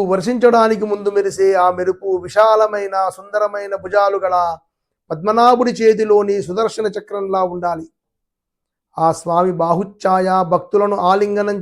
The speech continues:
చేసుకోవడానికి, రక్షణ కల్పించడానికి ఎప్పుడూ సిద్ధంగా ఉంటుంది. ఈ మెరుపు కేవలం వెలుగు కాదు, ఇది జ్ఞానానికి ప్రతీక. భగవంతుని కారుణ్యతత్వం అంతటా ఉన్నా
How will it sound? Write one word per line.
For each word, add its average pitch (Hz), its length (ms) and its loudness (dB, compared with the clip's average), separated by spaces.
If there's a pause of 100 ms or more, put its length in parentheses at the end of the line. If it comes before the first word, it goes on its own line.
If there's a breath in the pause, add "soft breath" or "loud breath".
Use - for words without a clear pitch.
చేసుకోవడానికి, 208 840 0 (680)
రక్షణ 247 400 0
కల్పించడానికి 208 880 0 (180)
ఎప్పుడూ 214 500 -6
సిద్ధంగా 190 520 -2
ఉంటుంది. 175 420 -6 (1700)
ఈ 180 160 -4
మెరుపు 185 380 0 (180)
కేవలం 185 460 2
వెలుగు 180 300 0
కాదు, 185 320 0 (680)
ఇది 175 180 -4 (100)
జ్ఞానానికి 208 680 2
ప్రతీక. 190 420 -4 (960)
భగవంతుని 208 540 0
కారుణ్యతత్వం 202 920 0
అంతటా 208 400 -2
ఉన్నా 220 280 0